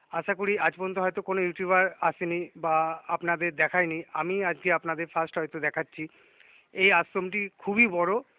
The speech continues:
এবং এখানে প্রচুর যারা, আহ, গরিব মানুষ, তাদেরকেও শিক্ষা দেওয়া হয় ফ্রিতে। এবং এখানে আপনার মায়েরাও থাকেন। আর বিস্তারিত আমি একজনকে এখানে সেবায়ত পেয়েছি, ওনার কাছ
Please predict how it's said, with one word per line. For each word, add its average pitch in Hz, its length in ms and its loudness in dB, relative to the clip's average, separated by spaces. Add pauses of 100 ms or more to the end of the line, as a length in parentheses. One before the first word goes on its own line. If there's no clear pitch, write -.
(180)
এবং 185 400 -2
এখানে 190 380 -2
প্রচুর 208 520 -4 (960)
যারা, 180 220 4
আহ, 165 520 -2
গরিব 175 280 -2
মানুষ, 185 320 0 (160)
তাদেরকেও 180 540 0
শিক্ষা - 360 0
দেওয়া 175 180 2
হয় 190 260 0 (220)
ফ্রিতে। 190 400 -2 (520)
এবং 180 480 -2 (540)
এখানে 196 360 0
আপনার 185 480 2 (460)
মায়েরাও 170 460 4
থাকেন। 185 460 -4 (760)
আর 151 340 4
বিস্তারিত 190 480 0
আমি 190 360 2
একজনকে 185 460 2
এখানে 190 280 -4
সেবায়ত 180 360 2
পেয়েছি, 185 440 -4 (240)
ওনার 180 300 -2
কাছ 180 140 -2